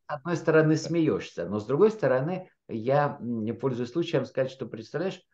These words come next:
Speaker 1: э, что вот эта вот, вот эта вот модель, э, «в старые мехи не нальешь новое вино».
Speaker 2: Да, <laughs>
Speaker 1: Ну,
Speaker 2: ну да.
Speaker 1: английское это. Вот, вот не философы и не в народ, и не в, и не идти, а,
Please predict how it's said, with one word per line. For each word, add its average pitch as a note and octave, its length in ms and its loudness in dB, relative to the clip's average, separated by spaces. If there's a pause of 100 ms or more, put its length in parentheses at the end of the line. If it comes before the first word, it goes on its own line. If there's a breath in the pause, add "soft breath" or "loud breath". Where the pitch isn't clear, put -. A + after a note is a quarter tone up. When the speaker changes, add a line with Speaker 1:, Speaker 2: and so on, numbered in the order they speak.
(400)
Speaker 1:
э, G#2+ 200 -4
что A#2+ 320 -4
вот G#2+ 180 0
эта G2+ 220 0
вот, F#2 240 -4
вот G2 400 -4
эта G2+ 160 2
вот G2 160 -4
модель, G#2 480 -2 (320)
э, G#2+ 120 0
«в G#2 60 -6
старые C3 460 4
мехи C3 360 2
не G#2+ 120 2
нальешь B2 520 0
новое G2 380 0
вино». F#2 580 -4
Speaker 2:
Да, E2+ 220 -8
<laughs> F2+ 440 2
Speaker 1:
Ну, B2+ 80 0
Speaker 2:
ну G#2+ 200 -2
да. E2+ 180 -6
Speaker 1:
английское F2+ 380 -6
это. D#2+ 260 -8 (520 loud breath)
Вот, C#3 320 2
вот D3+ 260 4
не F3 160 8
философы F#3 800 6
и D3 120 2
не F3 140 6
в C#3+ 100 4
народ, E3+ 480 6
и D#3+ 100 0
не F3+ 160 0
в, F3 100 -4
и F3+ 220 -2
не G3+ 280 2
идти, - 340 -4
а, A#2 180 0